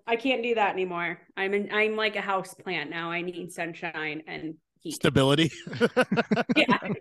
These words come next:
Speaker 1: Yeah. I need to know what's coming. Hurricanes, I have days to plan for. Tornadoes, seconds.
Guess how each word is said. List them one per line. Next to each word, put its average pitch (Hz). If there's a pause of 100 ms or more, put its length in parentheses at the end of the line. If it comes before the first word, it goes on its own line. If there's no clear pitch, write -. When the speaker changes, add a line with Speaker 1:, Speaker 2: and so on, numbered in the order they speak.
(460)
Speaker 1:
Yeah. 190
I 254
need 294
to 285
know 254
what's 202
coming. 170
Hurricanes, 311
I 269
have 233
days 208
to 202
plan 180
for. -
Tornadoes, 240 (520)
seconds. 214